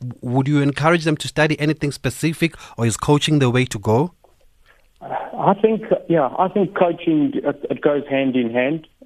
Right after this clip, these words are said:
Speaker 2: and then it's about, um, chance and opportunity, you know. So, um, and, yeah, it's, it's about learning. You know, what you put in is what you get out. It's as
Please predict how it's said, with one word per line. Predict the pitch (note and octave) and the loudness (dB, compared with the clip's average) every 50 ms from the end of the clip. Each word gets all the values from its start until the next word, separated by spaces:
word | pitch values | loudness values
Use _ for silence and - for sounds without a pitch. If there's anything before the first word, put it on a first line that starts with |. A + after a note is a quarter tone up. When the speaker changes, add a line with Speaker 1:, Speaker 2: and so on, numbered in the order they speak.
| - | -8
Speaker 2:
and | - C3+ C#3 C#3 C#3 B2+ | -4 -2 0 0 0 0
then | B2 D#3 D3+ D3+ | 0 0 0 0
it's | D3 D3 - | -2 -2 -4
about, | C#3+ B2 C#3 C#3 C3+ C3+ - - - - | -2 0 0 0 0 -2 -6 -10 -6 -2
um, | C#3+ B2+ C3 B2 A#2+ A#2+ A#2+ - - | -2 0 0 -2 -4 -6 -6 -2 0
chance | D#3+ D3+ D3 C#3+ C#3+ - | 0 2 2 0 -2 -2
and | C#3 C3+ | 0 0
opportunity, | C3 B2+ - - - - D#3 D3 C#3+ B2+ - - B2 | 0 -2 -4 -6 -2 0 0 0 0 -2 -2 -4 -4
you | A#2 A2 A2 A2+ | -4 -2 -2 -2
know. | A#2 C3 C3 B2+ B2+ - - | -2 -2 -4 -4 -6 -6 -4
So, | B2+ B2 B2 B2 B2 B2 B2 - _ _ _ _ _ _ _ - | -2 0 0 0 -2 -4 -6 -12 _ _ _ _ _ _ _ -4
um, | A#2+ B2 A#2+ B2 B2 B2 B2 A#2+ A#2+ A2+ - - - - _ _ _ _ _ _ _ | -2 -2 0 0 0 0 0 0 -2 -2 -6 -12 -20 -20 _ _ _ _ _ _ _
and, | - C3 C#3+ C#3+ C#3 - C#3 | -2 0 0 0 0 -2 -2
yeah, | D3 C#3+ B2 A#2+ A#2 - - | 0 0 0 0 -2 -2 -4
it's, | - G2 - - - - _ _ - | -4 -4 -6 -14 -20 -20 _ _ -12
it's | - - - - | -8 -6 -2 0
about | C#3+ C3 C#3 C#3 C#3 - | 0 2 2 2 2 2
learning. | B2+ B2 C3 C#3 C3+ C3 C3 B2 A#2+ A#2 | 2 2 4 4 4 2 2 2 2 2
You | B2 | 4
know, | C3 C3+ C3 | 4 4 4
what | C3+ C#3+ C3+ - | 2 0 0 -2
you | C#3 | -4
put | - - D3+ | -2 -2 0
in | C3+ C#3 C#3 | 2 2 2
is | B2+ A#2 C3+ | 2 2 0
what | C3 - - | -2 -2 -2
you | B2+ | -2
get | A#2+ C3+ B2 A#2+ | 0 0 2 2
out. | B2 A#2+ A#2 A#2 - A#2+ | 2 0 0 -2 -6 -10
It's | - - - - - | -12 -12 -14 -10 -6
as | B2+ A#2+ | -4 -4